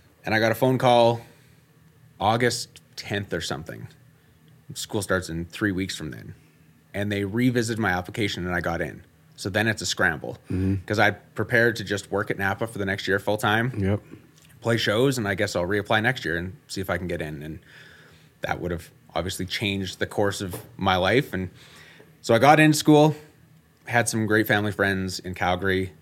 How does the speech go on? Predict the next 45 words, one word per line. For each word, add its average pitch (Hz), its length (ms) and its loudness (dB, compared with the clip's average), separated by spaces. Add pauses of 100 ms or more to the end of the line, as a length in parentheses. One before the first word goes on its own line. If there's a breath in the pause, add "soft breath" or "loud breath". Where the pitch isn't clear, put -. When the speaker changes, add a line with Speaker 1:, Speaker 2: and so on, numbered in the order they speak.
(160)
Speaker 1:
that - 500 -6 (140)
let 90 120 -2
me 98 80 -6
live 98 140 -2
with 101 120 -10
them 95 120 -6
for - 80 -8
the 87 80 -8
first 95 260 -4
year. 92 440 0
Speaker 2:
Cool. 107 260 -2
Speaker 1:
And 92 100 -6
that 95 120 0
was 95 100 -6
kind - 160 -2
of - 60 -8
a 95 40 -10
cool 101 220 -6
transition 90 520 -6
period 90 360 -2
where 92 160 0
it 87 80 -2
was, 87 300 -8 (920 soft breath)
I 87 60 -8
was 90 140 -4
moved 135 220 4
out 123 100 6
of - 20 0
the 113 80 0
house, 113 380 0 (100)
still - 240 -4
seventeen, 98 640 -2
couldn't 95 160 -4
go 95 80 -2
to 98 60 -4
the 92 40 -8
bar, 90 240 0
couldn't 95 200 -4
drink, 85 320 -4
those 82 180 -4
kind 101 120 2
Speaker 2:
Young, 160 140 6
Speaker 1:
of 110 60 4
things. 107 240 -4
Speaker 2:
like 107 340 -2